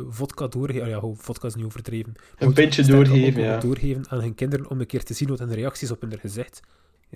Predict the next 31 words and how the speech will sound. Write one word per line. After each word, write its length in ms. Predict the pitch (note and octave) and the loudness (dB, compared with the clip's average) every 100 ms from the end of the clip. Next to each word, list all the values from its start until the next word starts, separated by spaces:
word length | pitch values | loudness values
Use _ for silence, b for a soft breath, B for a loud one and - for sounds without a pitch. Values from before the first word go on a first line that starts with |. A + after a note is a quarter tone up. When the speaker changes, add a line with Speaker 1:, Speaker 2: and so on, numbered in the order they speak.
| G#2+ | -10
Speaker 1:
Om, 160 | D3 C#3 | -8 -6
om, 200 | C#3+ C#3+ _ | -6 -8 _
wil 220 | D3+ C#3 | -2 0
een 60 | - | 0
keer 140 | C3+ | -2
zien 140 | A#2+ | 0
hoe 80 | D#3+ | 0
hij 100 | C#3+ | 0
erop 200 | C3 - | 0 -2
gaat 100 | B2 | -6
reageren. 560 | A2+ G#2+ G2+ C3 A#2+ F#2+ _ _ | -6 -6 -4 -4 -6 -12 _ _
Nee, 200 | A#2+ A#2 | -14 -10
maar 100 | B2+ | -8
ja, 120 | D3+ | -8
sorry. 460 | - - F3+ C3+ G2 _ _ _ _ | -6 -4 -6 -6 -12 _ _ _ _
Sorry. 540 | - - G#3 F3+ B2+ G#2 _ _ _ _ _ - | -8 0 0 2 -2 -6 _ _ _ _ _ 0
Je 80 | - | 2
kweekt, 520 | - G#2+ G#3+ - - | 2 0 -2 -6 -8
je 60 | C#3 | -4
kweekt 520 | - C3 - G#3 - | -2 -2 -2 -4 -4
gewoon 300 | D#3+ E3 - | -2 -2 -4
echt 240 | F3 - | -8 -8
gewoon 260 | C#3 D#3 E3 | -8 -8 -6
een 60 | |
slechte 540 | - - D3+ - D3 - - | -8 -10 -12 -10 -10 -10 -2
Speaker 2:
Ja. 320 | B2+ B2+ C3 | 2 4 2
Speaker 1:
ik 120 | - | -4
ga 120 | - | -4
niet, 180 | F#3+ B3+ - B B B _ | -4 -4 -6 B B B _
eh, 240 | - C#3+ | -10 -6
je 100 | D#3 | -6